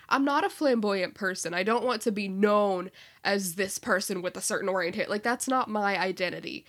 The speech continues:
But I did think that it was something that needed to be said because I know that younger Kai would have absolutely fucking loved to hear somebody else say, especially an adult, you know?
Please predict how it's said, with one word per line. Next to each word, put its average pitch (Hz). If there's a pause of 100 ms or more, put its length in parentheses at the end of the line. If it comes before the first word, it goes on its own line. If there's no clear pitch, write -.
(640)
But 226
I 233
did 220
think 226
that 214
it 196
was 196
something 196
that 180
needed 196
to 185
be 170
said 190
because 202
I 196
know 208
that 214
younger 208
Kai 175
would 175
have 185
absolutely 240
fucking 247
loved 208
to 214
hear 208
somebody 208
else 208
say, 185 (320)
especially 403
an 277
adult, 190
you 208
know? 185